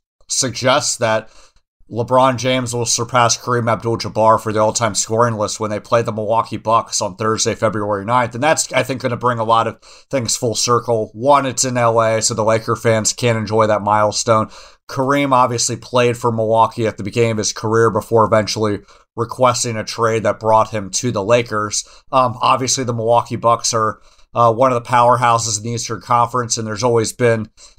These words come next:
some competitiveness between LeBron and Giannis Antetokounmpo, partly because of the M V P race, partly because, uh, they're two really great players.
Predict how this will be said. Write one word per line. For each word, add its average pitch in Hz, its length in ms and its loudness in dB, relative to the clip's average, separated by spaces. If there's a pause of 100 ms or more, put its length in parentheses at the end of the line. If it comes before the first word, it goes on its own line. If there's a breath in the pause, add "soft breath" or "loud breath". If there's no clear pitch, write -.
some 147 240 -2
competitiveness 117 840 -2
between 113 460 -2
LeBron 110 520 0
and 110 140 -8
Giannis 110 320 -2
Antetokounmpo, 113 960 -4
partly 120 400 2
because 107 380 -6
of 92 60 -14
the 113 120 -2
M 113 100 -2
V 110 100 -6
P 127 220 -2
race, 127 320 4
partly 117 380 4
because, 113 800 0 (120)
uh, 123 220 4
they're 127 220 0
two 123 500 -2
really 123 380 2
great 120 380 -4
players. 131 520 0